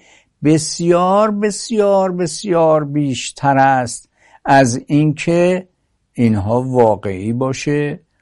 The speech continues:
ما جهانی واقعی داریم، ذهن ما یک ذهن واقع گراست، یعنی واقعیت رو ادراک می‌کنه، ارتباط با جهان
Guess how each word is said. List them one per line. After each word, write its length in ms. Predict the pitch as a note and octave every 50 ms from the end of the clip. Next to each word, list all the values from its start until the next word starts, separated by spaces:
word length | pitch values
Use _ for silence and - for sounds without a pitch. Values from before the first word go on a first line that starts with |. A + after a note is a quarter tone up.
| _ _ _
ما 500 | - G2 G2 G#2 A2 A2 A2 A2 B2 - - _ _ _ _
جهانی 520 | - A2+ G#2 G2 G2+ A2 A2+ A2+ A2+ A2
واقعی 640 | G2+ G2 G2+ F#2+ F#2 F#2 - - G2 F#2+ F#2 G2+ A2
داریم، 600 | A#2 B2 A#2+ A#2+ A#2+ B2+ B2+ B2+ B2+ C3 - - B2
ذهن 560 | G#2+ G2 F#2 G2 G2 F2 F2 F2+ A2 G#2 F#2+
ما 260 | F#2 G2 G#2 G#2+ G#2+
یک 280 | G#2+ G2+ G2 F#2+ F2 F#2
ذهن 640 | F2+ F2 G2 G2 F#2+ F#2 G#2 G#2 G#2 G2 F#2 E2+ - _ _ _ _ _ _ _ -
واقع 640 | G2 F#2 F2+ F#2 G#2 G2+ G2 F#2 - G#2 G2+ F#2+ F#2+
گراست، 720 | F2+ G#2 G2+ G2 F#2 G2 G#2+ A#2 A#2+ A#2+ A#2+ - - A2+
یعنی 420 | F#2+ E2+ E2 F2 F#2 G2+ A2 A2+
واقعیت 840 | G#2 G2+ G2+ F#2+ F2+ E2+ - - F#2 G2+ F#2 F#2+ G2 G#2 A2+ - -
رو 100 | - B2+ A#2
ادراک 460 | A#2 A#2 A#2+ B2 A#2+ A#2+ A#2 - - C#3+
می‌کنه، 520 | C3 B2 - A#2 A#2+ A#2 A2+ A2+ A#2+ - -
ارتباط 720 | G2+ F#2+ F2+ E2 _ - G2 F2+ F#2 G#2+ A#2+ A#2+ - C#3+
با 240 | B2+ A#2+ A#2 A#2 A#2
جهان 680 | A2+ - A#2+ A2 G2+ A2 A#2+ A#2 A2+ A2+ A#2 A#2+ A#2+